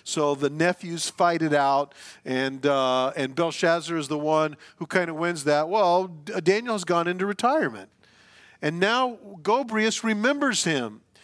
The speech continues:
He remembers Daniel, and he sets him up as one of the three highest officials in the country. And verse three says, "Then Daniel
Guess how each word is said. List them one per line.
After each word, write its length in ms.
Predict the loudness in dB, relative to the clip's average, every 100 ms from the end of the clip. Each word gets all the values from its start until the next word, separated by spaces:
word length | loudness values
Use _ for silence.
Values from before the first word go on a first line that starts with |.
| -20 -20 -6
He 120 | -2
remembers 560 | 0 2 0 2 -2 0
Daniel, 500 | 2 2 0 -2 0
and 180 | -2
he 140 | -2 -4
sets 460 | -2 0 0 0
him 200 | 0 0
up 380 | 4 4 4 0 -20 -20 -6
as 220 | -2 -2 -4
one 560 | -10 -12 -8 -2 0
of 120 | 0
the 80 | -2
three 520 | -4 -6 -2 2 2 0 -8 -6
highest 640 | 2 4 4 2 -2 -6
officials 800 | -6 -2 -2 0 2 2 2 -4 -6 -14 -20 -6
in 200 | -2 0
the 80 | -2
country. 680 | -4 0 0 0 0 2 2
And 200 | 0 -2
verse 240 | -2 -4 -4
three 240 | -2 -2
says, 340 | 2 0 0
"Then 220 | 0 -2 0
Daniel 600 | 0 0 0 0 0